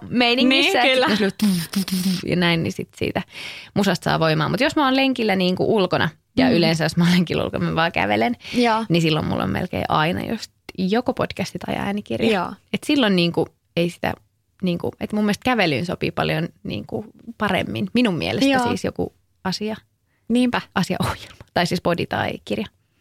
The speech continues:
Speaker 2: Miten muuten salilla? Onko sulla siellä niinku,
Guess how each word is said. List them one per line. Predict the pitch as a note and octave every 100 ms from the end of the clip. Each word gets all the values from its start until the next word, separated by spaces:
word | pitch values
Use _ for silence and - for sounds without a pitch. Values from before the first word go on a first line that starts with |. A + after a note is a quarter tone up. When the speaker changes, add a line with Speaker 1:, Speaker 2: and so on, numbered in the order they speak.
| _ - -
Speaker 2:
Miten | C4+ E4
muuten | D4+ A#3+ E3+ F3
salilla? | F3+ C#3+ G#2 F#3 - -
Onko | A3 G#3+
sulla | A3
siellä | G3 E3+ D#3
niinku, | D3+ D3+ D#3+